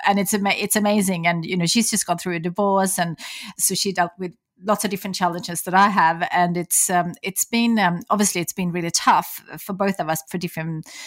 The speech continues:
reasons, but we have had lots of laughs, and we had lots of learnings and a lot of ahas. And so, you know, they,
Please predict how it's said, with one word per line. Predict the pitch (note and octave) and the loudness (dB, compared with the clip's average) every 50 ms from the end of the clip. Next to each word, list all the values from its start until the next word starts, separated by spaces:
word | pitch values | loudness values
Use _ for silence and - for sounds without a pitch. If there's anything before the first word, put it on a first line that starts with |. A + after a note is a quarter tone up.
| - - - | -18 -6 2
reasons, | D4 D#4 D#4+ D4+ - A3 F3+ E3+ E3+ F3 - - | 4 6 6 6 4 4 2 2 2 -2 -4 -2
but | - G3 F#3+ G3 | -2 -2 0 2
we | G3+ G3 | 2 2
have | F3+ F3+ G3+ F3 | 4 4 2 2
had | - - G#3 F#3+ F3+ | 4 4 4 4 4
lots | F#3 F#3 F3+ - G3 | 2 0 0 -2 -2
of | F3 | 0
laughs, | F3+ E3+ E3+ E3+ E3 E3 - | 2 4 6 6 4 4 0
and | F#3+ E3+ | -2 -2
we | F3 F#3 | -2 -2
had | F3 F3 | -2 0
lots | F3+ F3+ F3 - | 0 0 0 0
of | - F3+ | -2 -2
learnings | F3+ F3+ F3 E3+ E3 D#3+ E3 E3 E3 F3 E3+ E3 - | 0 2 2 2 2 2 -2 -4 -6 -6 -6 -4 -4
and | F3+ E3+ F3 | -4 -4 0
a | E3+ | 0
lot | F3+ F3 E3+ | 2 2 2
of | E3 | 2
ahas. | E3+ F3+ F3+ D#3 - F#3 E3 E3 E3 D#3 D#3+ D#3 - F#3+ F3+ | 0 0 0 2 4 4 6 6 6 4 2 0 0 0 2
And | F3 F3+ E3+ E3 - - | 2 0 -2 0 0 2
so, | - G#3+ G#3 | 4 4 4
you | G3 F#3+ G#3 G3+ | 4 2 4 4
know, | G#3 G3 | 4 6
they, | F#3+ G#3 G#3 G#3 G3+ | 6 6 4 4 2